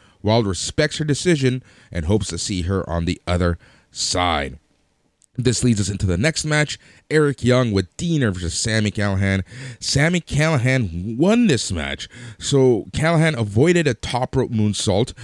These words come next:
when Violent by Design's hooded followers stormed the ring and attack him. Um, so this was a D Q win by Sami Callihan.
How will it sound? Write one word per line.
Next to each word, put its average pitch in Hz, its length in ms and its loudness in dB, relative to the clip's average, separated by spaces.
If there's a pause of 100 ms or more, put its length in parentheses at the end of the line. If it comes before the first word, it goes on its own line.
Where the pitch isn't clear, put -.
(140)
when 92 180 -2
Violent 117 340 0
by 120 120 2
Design's 95 720 0 (140)
hooded 175 360 4
followers 127 640 0
stormed 123 400 0
the 110 80 4
ring 98 320 2
and 87 140 -2
attack 78 460 -6
him. - 260 -10 (640)
Um, 80 320 0
so - 120 0
this 98 160 2
was 95 140 -2
a 90 140 -2
D 104 260 0
Q 104 300 2
win 90 240 2
by 87 180 -4
Sami 95 460 -2
Callihan. 90 680 -2